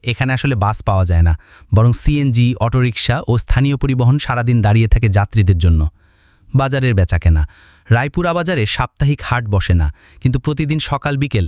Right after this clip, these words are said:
এই বাজারে চলে ঝমঝমাট বেচাকেনা। প্রতিদিন প্রচুর মানুষ এখানে কেনাকাটা করতে আসে। বিশেষ করে নদী পাড়ের চরাঞ্চলের মানুষরা এই বাজারে এসে কেনাকাটা করে, এজন্য বাজারটি সারা বছরই খুবই সরবরাহ থাকে। বাজারের পট্টিগুলো। এই বাজারের প্রতিটি জায়গাকে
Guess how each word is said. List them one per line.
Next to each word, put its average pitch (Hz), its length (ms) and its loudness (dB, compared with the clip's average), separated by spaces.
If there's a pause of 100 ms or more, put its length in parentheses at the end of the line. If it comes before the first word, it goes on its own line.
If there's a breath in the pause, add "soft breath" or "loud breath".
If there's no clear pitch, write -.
(120)
এই 123 120 0
বাজারে 120 300 -2
চলে 135 200 -2
ঝমঝমাট 123 580 2
বেচাকেনা। 87 420 4 (540 soft breath)
প্রতিদিন 180 420 -2
প্রচুর 170 360 -2
মানুষ 147 300 0
এখানে 143 260 0
কেনাকাটা 120 440 -2
করতে 92 280 -2
আসে। 80 220 0 (340 soft breath)
বিশেষ 113 300 4
করে 131 160 -2 (120)
নদী 123 200 2
পাড়ের 135 320 -2
চরাঞ্চলের 127 520 0
মানুষরা 123 420 0 (140)
এই 127 160 0
বাজারে 123 300 -2
এসে 131 160 -4
কেনাকাটা 113 500 -2
করে, 85 220 0 (380 loud breath)
এজন্য 120 280 2 (120)
বাজারটি 120 320 -2 (100)
সারা 123 280 -2
বছরই 120 480 -2
খুবই 180 240 -4
সরবরাহ 95 480 2
থাকে। 76 280 0 (600 soft breath)
বাজারের 135 380 2
পট্টিগুলো। 90 600 0 (500 soft breath)
এই 143 180 0 (100)
বাজারের 165 400 -2
প্রতিটি 185 340 -4
জায়গাকে 156 480 -4